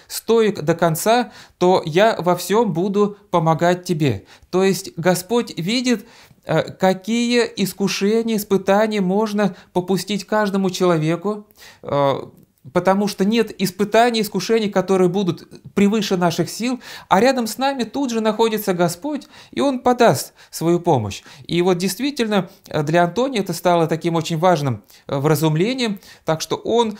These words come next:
э, делает еще вот, э, новый, э, ш-, шаг вперед. И Антоний уходит еще дальше, а, он, э, поднимается на одну из гор, где, э, б-, были развалины,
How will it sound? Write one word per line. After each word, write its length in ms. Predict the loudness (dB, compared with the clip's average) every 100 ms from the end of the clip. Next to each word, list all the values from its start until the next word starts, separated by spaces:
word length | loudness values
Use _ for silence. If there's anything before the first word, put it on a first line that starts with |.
| -12
э, 240 | -4 0 0
делает 400 | 0 2 2 2
еще 260 | 0 0 0
вот, 180 | -2 -8 -12
э, 400 | -4 0 0 -2 -8 -4
новый, 400 | -2 0 -2 -4 -12 -12
э, 400 | -8 -6 -6 -8
ш-, 160 | -8
шаг 300 | -2 0 0
вперед. 540 | -4 -2 0 0 -2 -6 _ 0
И 100 | 2
Антоний 520 | 4 2 0 0 -2 -4
уходит 500 | -4 -2 -2 -2 -2
еще 380 | -2 0 -2
дальше, 640 | 0 0 0 -2 -2 -4 -6 -18 -8
а, 140 | -2 0
он, 340 | 2 0 0 -6 -18
э, 160 | -12 -12 -10 -2
поднимается 640 | -2 2 2 2 0 -2
на 180 | 0 0
одну 360 | 0 -2 -2 -4
из 200 | -4 -4
гор, 360 | -4 -2 -4 -6 -12
где, 180 | -4 0
э, 420 | 0 -2 -4 -4
б-, 180 | -4 -6
были 380 | -4 -2 0 0 0
развалины, 840 | 0 0 -2 0 0 0 -2 -4